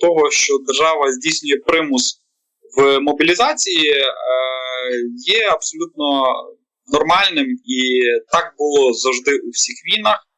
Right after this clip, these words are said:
е, у всіх арміях світу, е, коли не лише вмотивовані йдуть воювати в тотальній війні, але і ті, які поки що не готові психологічно до цього,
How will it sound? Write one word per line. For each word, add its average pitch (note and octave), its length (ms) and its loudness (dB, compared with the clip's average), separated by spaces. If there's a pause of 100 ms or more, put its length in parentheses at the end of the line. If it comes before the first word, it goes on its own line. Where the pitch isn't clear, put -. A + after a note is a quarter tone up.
(520)
е, B2 180 4
у C3+ 100 2
всіх C3 320 0
арміях C3 440 0
світу, G#3 420 0
е, F3 240 6 (680)
коли C#3 560 4
не B2 160 -2
лише B2 460 2
вмотивовані F#3+ 640 0
йдуть E3+ 280 -10
воювати E3 520 2
в D3 420 2
тотальній D#3 500 -2
війні, D3+ 400 -6 (160)
але B2+ 520 4 (180)
і B2 420 2
ті, - 140 -4
які C#3 500 -2 (560)
поки E3+ 260 2
що C3 360 2
не D3 220 0
готові C3+ 500 0
психологічно A3 800 -2
до A3+ 100 -14
цього, A#3+ 320 2